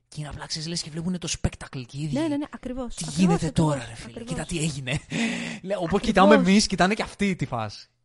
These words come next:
Speaker 2: Πολύ σωστά.
Speaker 1: Και ο Γκάνταλφ πετάει τους άιτους για να πάνε να σώσουν έτσι, με αυτό το, το πανέμορφο πλάνο, τον Σαμ και τον, και τον Φρόντο. Τελευταία στιγμή πριν έρθουν να τους καταπιούν, ε, οι φλόγες.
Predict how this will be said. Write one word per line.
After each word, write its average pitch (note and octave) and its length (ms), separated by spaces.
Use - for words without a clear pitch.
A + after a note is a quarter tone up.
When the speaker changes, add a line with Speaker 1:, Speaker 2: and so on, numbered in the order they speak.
Speaker 2:
Πολύ A3 200
σωστά. G#3 400
Speaker 1:
Και F#4 200
ο B2+ 760
Γκάνταλφ E3 400
πετάει B2+ 300
τους - 160
άιτους A2+ 500
για A#2 220
να A2 100
πάνε G#2+ 240
να G2+ 100
σώσουν G#2 340
έτσι, G2+ 460
με G2+ 60
αυτό A2 200
το, G#2+ 220
το A2 100
πανέμορφο G#2+ 600
πλάνο, F#2+ 500
τον G#2+ 140
Σαμ G#2+ 260
και F#2+ 120
τον, F#2 380
και G2 80
τον F2+ 120
Φρόντο. D3 460
Τελευταία G#2+ 340
στιγμή G#2+ 280
πριν G#2 200
έρθουν G2 200
να G2 160
τους - 360
καταπιούν, G#2 640
ε, F#2 340
οι F#2 40
φλόγες. D#3 600